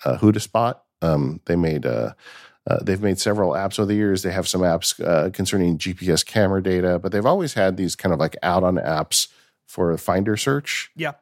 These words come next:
Speaker 1: And Finder search is pretty good, but Huda makes it easier. And, uh, the, the app they have now,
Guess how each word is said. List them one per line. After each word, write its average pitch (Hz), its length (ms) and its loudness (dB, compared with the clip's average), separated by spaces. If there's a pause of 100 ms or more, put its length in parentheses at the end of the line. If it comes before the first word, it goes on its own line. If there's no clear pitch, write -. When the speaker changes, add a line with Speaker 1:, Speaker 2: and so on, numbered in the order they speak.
(140)
Speaker 1:
And 113 220 0
Finder 202 320 0
search 208 240 -2
is - 80 0
pretty 175 260 -2
good, 185 440 -2
but 147 280 0
Huda 160 540 0 (260)
makes 143 260 0
it 139 100 2
easier. 131 600 0
And, 98 360 0
uh, 92 180 2
the, 107 320 0
the 113 160 -2
app 127 240 0
they 135 140 -2
have 110 240 0
now, 85 320 0